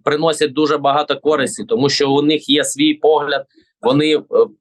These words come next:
е, приносять такі, е, можна сказати, сучасні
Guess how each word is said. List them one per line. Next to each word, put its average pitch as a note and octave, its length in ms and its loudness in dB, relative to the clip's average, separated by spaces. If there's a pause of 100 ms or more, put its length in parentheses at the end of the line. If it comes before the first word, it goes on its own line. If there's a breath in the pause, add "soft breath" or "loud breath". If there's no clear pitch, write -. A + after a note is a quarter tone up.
(140)
е, B2 440 4
приносять C#3+ 580 -2
такі, C#3+ 400 -2 (360 loud breath)
е, A2+ 520 2
можна B2+ 720 0
сказати, C3+ 580 -2
сучасні C#3+ 720 -4